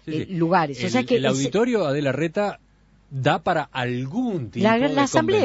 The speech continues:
Speaker 1: convenciones.
Speaker 2: la gran asamblea.
Speaker 1: Para algún, eh, para una convención con cierto tamaño, sí, pero no, por ejemplo, para, este, eventos de este porte, ¿no? Y al mismo tiempo, y al mismo tiempo tenemos desperdiciada y viniéndose abajo la estación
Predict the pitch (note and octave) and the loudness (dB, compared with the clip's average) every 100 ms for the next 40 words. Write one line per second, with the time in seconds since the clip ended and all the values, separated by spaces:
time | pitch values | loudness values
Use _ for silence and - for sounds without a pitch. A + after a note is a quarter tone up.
0 | G3+ G3+ - F3+ G3 C4 C4 - G#3+ C#4 | 2 0 -2 -2 -2 -2 -4 -4 -4 -4
1 | D#3+ E3 G#3+ G3 G#3 G#3+ G#3 E3+ D3+ A#2 | -4 -4 -6 -6 -4 -2 -2 -4 -4 -2
2 | A2 A2+ C#3 D#3+ E3 E3 C#3 D3+ D#3+ D3+ | -2 0 0 -2 -2 -4 -2 -2 0 0
3 | A2 A#2 B2 D3 C#3+ C3 D#3+ D#3+ - C#3 | -2 -2 -4 -2 -2 0 -2 -2 -2 -2
4 | G#2 G2+ C#3 G#3 D3+ C#3 E3 G3+ B2 A2+ | -2 -2 -2 -2 -4 -6 -6 -6 -4 -2
5 | D#3+ - - A#2 G#2+ G2+ E2 - F2+ G2 | -2 -6 -14 -18 -10 -8 -8 -10 -8 -2
6 | G2+ C3 B2+ F#2 G#2+ F2 A2+ F#2+ - D#2 | 0 0 -2 -4 -6 -6 -6 -6 -8 -10
7 | F#2 B2+ - - - G2 F#2 A#2+ D3 B2+ | -8 -10 -14 -14 -4 -2 -2 -2 -2 -2
8 | B2 A#2 E3 - - - - - _ _ | -2 0 -2 -4 -20 -20 -20 -20 _ _
9 | _ - F#2+ E2+ F#2+ B2+ A2 A2 C3 G2+ | _ -6 -2 0 0 0 0 -2 -4 -6
10 | G#2+ A#2 - - _ _ - F#2+ - F#2+ | -6 -8 -10 -20 _ _ -6 -4 -2 0
11 | F#2+ F2 B2 A#2 A2 A2+ B2 - _ F#2+ | -2 -2 0 2 2 0 -4 -12 _ -6
12 | F#2 F2+ G#2 G#2 G2+ A#2 A2+ G#2+ - A2+ | -4 -4 -4 -4 -2 0 2 0 -2 -6
13 | C3 - _ _ _ - G2+ F#2 - F#2 | -6 -8 _ _ _ -6 -2 -2 -2 -6
14 | G2 G2 | -6 -6